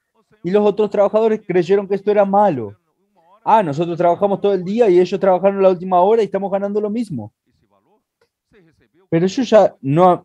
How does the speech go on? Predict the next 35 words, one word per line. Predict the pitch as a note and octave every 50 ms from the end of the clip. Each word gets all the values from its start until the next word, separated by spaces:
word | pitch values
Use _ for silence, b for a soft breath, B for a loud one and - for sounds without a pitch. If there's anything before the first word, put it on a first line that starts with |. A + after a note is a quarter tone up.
| _ _
no | C3+ C#3+ E3
había | F#3+ F#3+ F#3+ F#3
hablado | D#3+ D3+ D#3 E3 E3+ F3
esto | F3 E3 - D#3+
con | C#3 D3 C3+
ustedes. | B2 - _ G3+ B3 C#4+ F#3+ B2 G2+ F#2+ - - _ _ _ _ _ G3+ G#3+ _ _ _ D#3+ _ _ _ B2+ A#2 _ C#3 D#3 _ _ _ _ _ _ _
Entonces, | D3+ D3+ F#3+ F#3+ F#3+ - D#3 C#3+
en | C#3+ D3+
este | F3+ F#3 -
contexto | D#3 D3+ C#3 C3+ F#3 F3 E3 - D#3 C3+
que | C3 D3
habla, | D3+ F3 F3 C#3+ B2+ A#2 G#2+ G#2 - _ _ _ _ _
"¿No | C#3 E3 G#3 B3
me | B3 A3 F#3
es | D#3+ C#3
lícito | C3 B2+ D3+ F#3 F#3 - D3+ B2+ A#2+ B2 A#2+
hacer | A#2 A#2 - D3 D3+ D#3+ C#3+ B2 - _ _ _
lo | B2+ C3 D3 D3
que | D3+ C#3+
yo | B2 - C#3 B2 -
quiero | C#3+ D#3 E3 E3+ D#3+ C3+
de | B2+
lo | A#2+ A#2+
que | G#2+ C#3
es | A#2+ A#2+
mío? | C3 D3 F#3+ A#3 A#3+ F#3 B2+ G2+ - _ _ _ _ _ _ _ _ _ _ _ _
¿O | D3 D#3 E3
son | E3 - E3 D#3+ D3+ C3+
malos | C3 C#3+ D#3+ F3 F#3 F3+ F#3 G#3 A3+ A3 - _ _ _ _ _ _ _ _ _
tus | D3 D3 C3+ - -
ojos | G#3 A3 - - C#3 B2 A#2+ A#2+ _ _
porque | - - C#3 C3+ C#3
yo | A#2+ D#3 D#3
soy | D3+ - D3 C3+ B2 A#2+ - - -
bueno?". | A#2 G2+ A2 C#3 F#3+ G#3+ E3 A#2+ F#2+ F2